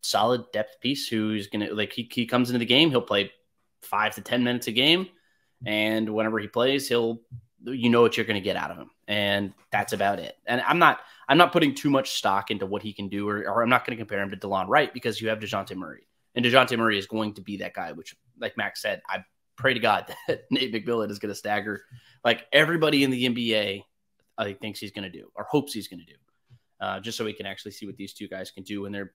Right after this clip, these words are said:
taking the ball up the court on their own. But li-, again, like you said, I, I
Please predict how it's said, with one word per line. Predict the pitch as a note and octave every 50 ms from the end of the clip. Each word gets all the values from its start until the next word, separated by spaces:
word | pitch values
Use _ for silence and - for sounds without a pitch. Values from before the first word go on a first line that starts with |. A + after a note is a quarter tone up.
| _ _
taking | - G#2+ G#2+ G2+
the | F#2+
ball | G2 G2+ G2 G2
up | -
the | -
court | _ - G#2 G2+
on | G2 F#2+
their | F#2+ A#2+
own. | C#3+ B2 G2+ -
But | - G2+ - - _ _ _ _ _ _ _ _ _ -
li-, | C#3+ - D3 C#3+ -
again, | G3+ C#3 F#3 F3 A2+ G2 -
like | - B2+ B2 C#3+
you | C#3
said, | - C3+ G2
I, | G2 G#2 - -
I | B2+ C#3 B2+ -